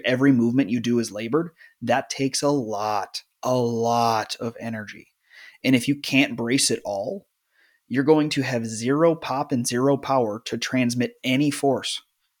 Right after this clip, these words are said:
through the opponent in front of you. You might have the best gas take in the world. You might not get tired at all. But guess what? You didn't win that fight because you weren't able to transmit any of the force you generated through the opponent. And being able to cycle or to toggle between the two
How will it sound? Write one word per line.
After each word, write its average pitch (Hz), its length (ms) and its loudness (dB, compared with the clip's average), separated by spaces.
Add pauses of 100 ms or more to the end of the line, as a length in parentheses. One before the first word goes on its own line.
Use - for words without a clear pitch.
(120)
through 127 120 2
the 120 120 4
opponent 117 380 2
in 78 60 -10
front 117 200 -2
of 104 60 -8
you. 107 80 -8
You 113 100 0
might 151 160 4
have 151 140 4
the 127 60 4
best 143 420 2
gas 147 220 4
take 147 240 0
in 135 80 2
the 135 80 2
world. 135 280 2
You 123 60 0
might 160 180 0
not 156 200 -2
get - 120 -4
tired 156 320 2
at 147 60 4
all. 165 320 -2 (400)
But 117 140 -2
guess 127 280 2
what? 120 240 0
You 117 120 0
didn't 120 420 -2 (100)
win 117 300 0
that 92 280 -8
fight - 280 -10 (120)
because 120 320 -2
you 139 100 4
weren't 123 280 -2
able 120 220 -4
to 113 80 -4
transmit 120 480 -4 (140)
any 120 260 2
of 123 140 2
the 123 80 -4
force 120 340 -4
you 110 60 -8
generated 101 480 -10
through 107 160 -12
the 80 100 -12
opponent. - 360 -18 (760)
And 123 120 2
being 127 260 4
able 147 200 2
to 123 160 -6
cycle 123 600 0
or 120 140 -4
to - 140 -6
toggle 120 600 -2
between 127 680 0
the 123 100 0
two 131 480 -2